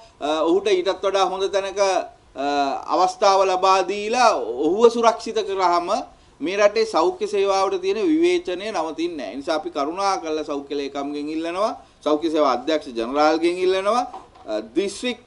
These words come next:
අධ්‍යක්ෂ ජනරාල්වරු ඇතුළු එකී නොකී මෙකී, අ,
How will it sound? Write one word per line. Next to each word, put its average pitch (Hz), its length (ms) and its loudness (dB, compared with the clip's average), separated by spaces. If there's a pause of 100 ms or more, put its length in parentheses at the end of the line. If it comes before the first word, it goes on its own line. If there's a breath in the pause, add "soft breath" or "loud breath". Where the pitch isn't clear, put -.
(300)
අධ්‍යක්ෂ 160 560 2
ජනරාල්වරු 170 760 4
ඇතුළු 180 380 2
එකී 175 300 -2
නොකී 180 340 -6
මෙකී, 208 560 -6 (240 soft breath)
අ, 123 140 -6